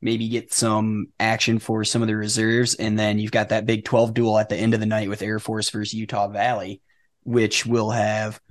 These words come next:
uh, a couple good matches. In particular, one seventy-four, Sam Wolf against Demetrius Romero. And I think Romero has had a lot of close matches, so he, it wouldn't surprise me to see him drop one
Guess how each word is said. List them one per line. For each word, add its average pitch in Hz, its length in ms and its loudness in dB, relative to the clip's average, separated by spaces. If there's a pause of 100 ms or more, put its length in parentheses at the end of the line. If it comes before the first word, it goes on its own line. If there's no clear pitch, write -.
(320)
uh, 107 360 4
a - 40 -4
couple 160 240 2
good 123 220 4
matches. 107 420 -2 (220)
In 147 160 6
particular, 117 600 2
one 123 220 2
seventy-four, 131 600 4
Sam 120 420 4
Wolf 123 360 2
against 113 500 -2 (160)
Demetrius 113 560 2
Romero. 113 600 2 (320)
And 113 280 4
I 117 100 6
think 147 380 2 (380)
Romero 127 760 4
has 113 140 0
had 127 180 6
a 113 60 4
lot 110 180 2
of 117 80 0
close 123 260 0
matches, 110 460 2
so 120 320 6 (380)
he, 127 480 4
it 143 100 6
wouldn't 147 220 6
surprise 135 360 4
me 135 120 6
to 113 80 2
see 123 220 2
him 117 260 4
drop 107 400 2
one 107 420 -2